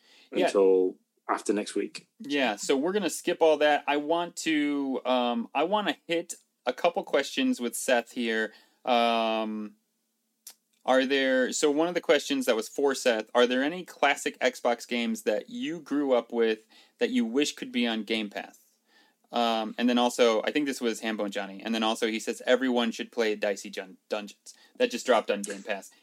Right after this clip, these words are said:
Speaker 1: And it was really hot in our Discord. There was a whole bunch of people playing it.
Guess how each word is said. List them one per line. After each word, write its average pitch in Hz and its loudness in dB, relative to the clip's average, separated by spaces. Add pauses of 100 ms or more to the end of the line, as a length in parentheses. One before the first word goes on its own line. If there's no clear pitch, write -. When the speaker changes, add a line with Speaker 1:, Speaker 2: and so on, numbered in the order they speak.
Speaker 1:
And 127 -2
it 131 2
was 127 2
really 127 4
hot 104 2
in 110 -6
our 101 -2
Discord. 95 -14
There 110 0
was 104 0
a 98 -4
whole 120 2
bunch 101 -8
of - -20
people 101 -14
playing 98 -16
it. - -20